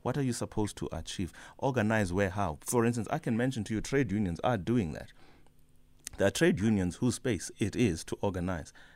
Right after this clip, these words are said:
There are universities with their student chapters that are organizing at a youth level, the student community where the contestation of ideas is taking place, which will hopefully feed the mother organizations and the many leagues of all these organizations that exist,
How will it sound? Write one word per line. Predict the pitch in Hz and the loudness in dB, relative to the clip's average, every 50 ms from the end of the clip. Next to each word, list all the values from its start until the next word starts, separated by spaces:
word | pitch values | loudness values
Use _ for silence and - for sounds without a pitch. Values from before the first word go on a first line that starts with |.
| - - | -4 0
There | 104 101 | 2 4
are | 101 | 4
universities | 101 98 101 98 95 80 104 117 139 135 - 113 - 101 85 80 82 85 | 4 4 4 4 4 2 2 2 2 2 0 -2 -4 -4 -4 -4 -2 -4
with | 95 - | -4 -2
their | 92 90 92 - | -2 -2 -2 -2
student | - - 135 147 139 120 95 - | -2 0 2 2 4 2 2 0
chapters | - - 104 92 - - 82 76 - - - - - - - - | -2 -4 -4 -4 -4 -4 -8 -10 -10 -10 -16 -20 -20 -14 -6 -2
that | 107 104 107 | 0 2 2
are | - - - | 2 2 2
organizing | 110 104 101 101 104 104 101 90 90 80 - - | 2 2 2 2 2 2 2 2 0 -2 -4 -4
at | 113 - | -4 -2
a | 98 | -2
youth | 92 101 127 151 160 143 - 120 | 0 2 4 4 4 2 2 2
level, | 120 117 107 90 82 69 - - - - - - | 2 2 2 0 -2 -6 -8 -12 -18 -20 -14 -8
the | - 85 | -6 -4
student | - - - - 151 160 147 147 131 113 - | -4 -4 -2 2 6 6 6 6 6 2 2
community | - - 110 101 110 113 107 95 - - | 0 2 2 4 4 4 2 0 -2 -2
where | 82 92 95 | -2 -2 -2
the | 82 92 | -4 -4
contestation | - - 98 - 92 - - 117 117 - 110 | -6 -6 -6 -6 -6 -2 -2 -2 0 0 0
of | 110 92 90 | 0 0 0
ideas | 90 90 82 101 107 92 90 | 0 0 2 2 2 2 0
is | 85 - | -2 -2
taking | - 113 113 - 95 - | 0 -2 0 0 -2 -2
place, | - 123 110 98 - - - - - - | 0 0 0 0 -2 -8 -18 -20 -14 -6
which | - 107 - - | -4 -4 -2 0
will | 101 - | -2 0
hopefully | - 117 113 - - 104 101 | 0 0 0 0 -2 -2 -2
feed | - - - 120 101 90 | -2 0 0 0 0 2
the | 101 87 | 0 0
mother | 98 107 107 95 - - | 0 0 2 0 0 0
organizations | 107 101 90 87 87 90 87 82 95 107 113 - - 85 82 - - - - - - | 0 -2 -2 -2 -2 -2 -2 0 0 0 0 0 -2 -8 -10 -10 -12 -18 -14 -6 -2
and | 104 95 | 0 2
the | 92 92 | 4 6
many | 110 120 127 131 110 | 6 8 8 6 6
leagues | 98 98 117 117 104 92 87 - | 4 4 2 2 2 0 -2 -4
of | - - 92 | -4 -2 0
all | 95 110 120 113 101 | 4 4 4 4 4
these | 104 98 92 | 2 0 0
organizations | 98 92 85 82 85 85 82 87 95 90 - - 90 78 | 0 -2 -2 -4 -4 -4 -4 -2 -4 -4 -4 -6 -6 -6
that | 90 90 | -6 -6
exist, | 87 80 76 82 90 - - | -6 -8 -8 -8 -10 -10 -10